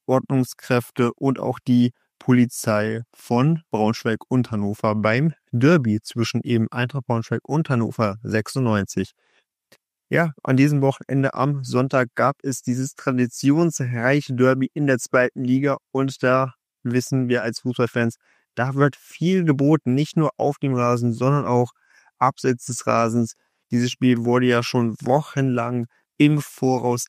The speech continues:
angekündigt und dass da Sicherheitskonzepte geplant sind, auch seitens der Polizei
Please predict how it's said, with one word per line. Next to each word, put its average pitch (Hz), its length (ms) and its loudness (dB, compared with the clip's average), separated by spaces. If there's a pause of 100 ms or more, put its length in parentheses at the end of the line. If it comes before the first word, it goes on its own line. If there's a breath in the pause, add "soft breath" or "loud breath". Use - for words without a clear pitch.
angekündigt 127 920 0
und 127 200 2
dass 117 180 0
da 113 140 0
Sicherheitskonzepte 120 1000 -2
geplant 113 560 0
sind, 117 280 -2
auch 113 260 -2
seitens 110 500 -4
der 110 160 2
Polizei 107 840 0